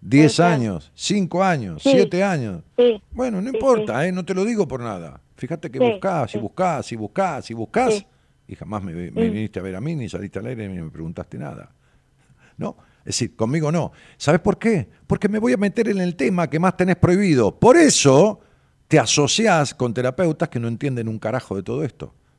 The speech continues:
Speaker 1: de lo que hay que solucionar en vos. ¿Entendés? Y te quedás con ellos años. ¿Entendiste ahora?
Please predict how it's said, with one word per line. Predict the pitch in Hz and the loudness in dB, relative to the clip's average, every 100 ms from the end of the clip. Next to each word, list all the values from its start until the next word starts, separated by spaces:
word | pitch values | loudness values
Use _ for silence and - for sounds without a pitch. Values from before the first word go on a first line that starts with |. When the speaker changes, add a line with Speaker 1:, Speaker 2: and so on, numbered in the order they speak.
| - | -6
Speaker 1:
de | |
lo | 104 | -4
que | 92 | -4
hay | 113 | -6
que | 98 | -8
solucionar | - 85 - 87 90 | -8 -10 -10 -10 -10
en | 110 | -10
vos. | 131 - _ - | -10 -12 _ -8
¿Entendés? | 117 127 147 240 254 - - - | -6 -4 -4 -4 -6 -10 -20 -12
Y | 120 | -6
te | 117 131 | -4 -2
quedás | 156 208 | 0 -2
con | - 190 | -2 -4
ellos | 196 104 82 - | -4 -4 -8 -6
años. | 285 233 120 - - _ _ - - - - 82 _ _ _ _ _ _ _ _ _ _ _ _ _ _ _ _ | -6 -4 -8 -12 -18 _ _ -20 -20 -20 -20 -20 _ _ _ _ _ _ _ _ _ _ _ _ _ _ _ _
¿Entendiste | 190 180 208 247 208 | -12 -6 -4 -2 -2
ahora? | 214 226 - | -4 -4 -6